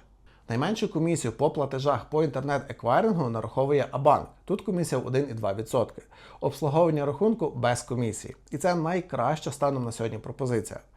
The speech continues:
Тут також є змога згенерувати Q R-код для оплати, але тут є сюрприз. Якщо ви генеруєте Q R-код в Абанку і по вашій торговій точці проходить менше десять тисяч гривень в місяць, то буде ще додатково нараховуватись сто гривень комісії.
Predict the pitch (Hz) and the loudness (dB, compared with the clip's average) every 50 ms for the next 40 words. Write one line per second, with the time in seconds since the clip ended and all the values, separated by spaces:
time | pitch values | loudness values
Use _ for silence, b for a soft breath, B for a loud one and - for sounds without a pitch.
0 | B B B B B B B - 240 - - 185 180 - 180 151 160 170 147 147 | B B B B B B B -2 0 4 4 2 2 2 0 0 0 0 0 0
1 | 160 165 156 156 147 147 139 139 143 147 147 143 147 147 147 151 139 - 143 139 | 0 0 2 2 0 0 -2 -2 -2 2 4 6 6 6 4 2 -2 0 0 0
2 | 135 135 - 233 240 185 147 131 117 - 117 104 101 - - - - - 123 123 | 0 2 2 2 2 4 4 2 2 2 0 -2 -2 -2 -6 -10 -6 -4 -2 0
3 | 123 120 117 113 - - 208 208 185 156 151 151 - 135 135 - 160 139 104 - | 2 2 0 0 0 0 0 2 2 0 0 0 -4 -6 -4 -2 0 0 0 -2
4 | - - - - - 131 127 - 220 233 226 185 151 156 156 165 170 175 170 143 | -6 -16 -18 -14 -12 -10 -6 -2 -2 0 0 0 0 -2 -2 -2 0 0 0 0
5 | 120 117 - - 131 127 117 113 - - 226 269 240 185 156 135 113 113 110 101 | -2 -4 -4 -2 -2 -2 -2 0 0 2 2 2 2 2 2 2 2 2 2 0
6 | 101 - - - - - 117 - 120 120 143 170 165 - 175 - 165 147 139 147 | 0 -4 -8 -14 -12 -12 -10 -8 -4 0 0 0 0 -2 -6 -6 -6 -4 -2 0
7 | 165 160 147 156 - 165 143 127 - - - - - - 127 131 - 151 127 123 | 0 0 0 -2 -2 -2 -2 -2 -4 -8 -12 -12 -10 -8 -6 -4 -2 -2 0 -2
8 | 113 120 120 131 156 170 156 - 127 117 131 143 139 135 131 - - 143 131 - | -2 -4 -4 -4 -4 -4 -4 -4 -4 -2 -2 -2 -2 -4 -6 -6 -4 -4 -4 -4
9 | 123 113 113 123 135 127 117 107 104 110 123 175 277 262 - 190 196 - B B | -4 -4 -2 -2 0 0 -2 -2 -4 -4 -4 -2 -2 0 0 0 0 -2 B B
10 | B B B B B B - 147 143 139 143 165 208 233 - - - 131 131 127 | B B B B B B 0 2 2 2 4 2 2 2 2 0 -2 -2 -2 -2
11 | 123 135 131 - 165 151 147 135 120 123 - 135 135 127 123 135 127 - - - | -2 -4 -2 0 0 0 0 0 -4 -4 -2 0 0 0 0 -4 -6 -8 -6 -4
12 | 135 131 123 120 110 107 110 127 - - 127 127 117 101 - - - | -2 -2 0 0 0 -2 -2 -4 -6 -6 -4 -4 -4 -6 -8 -12 -16